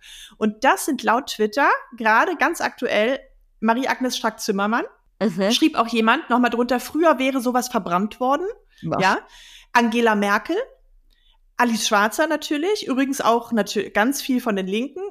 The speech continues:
Speaker 1: Allies, ne? Also Misogynie
Speaker 2: Ja.
Speaker 1: kommt da von allen Seiten. Also das sind ja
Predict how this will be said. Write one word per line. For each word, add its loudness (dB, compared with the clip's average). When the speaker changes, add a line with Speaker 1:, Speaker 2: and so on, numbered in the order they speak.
Speaker 1:
Allies, 2
ne? 2
Also -2
Misogynie 2
Speaker 2:
Ja. -2
Speaker 1:
kommt -2
da 0
von -8
allen -2
Seiten. -4
Also 2
das -2
sind -8
ja 2